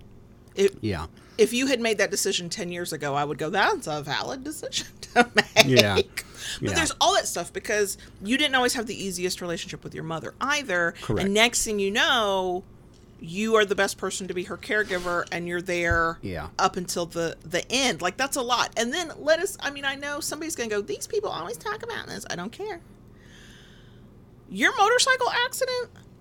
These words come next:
Speaker 1: and I don't use this word lightly, it was traumatic for both of us.
Speaker 2: Yeah. Yes.
Speaker 1: And I think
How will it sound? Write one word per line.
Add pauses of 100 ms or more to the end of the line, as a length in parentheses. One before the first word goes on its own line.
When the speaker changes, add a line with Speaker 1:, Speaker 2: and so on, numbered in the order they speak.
(1200)
Speaker 1:
and
I
don't
use
this
word
lightly,
it
was
traumatic
for
both
of (100)
us. (360)
Speaker 2:
Yeah. (560)
Yes. (500)
Speaker 1:
And
I
think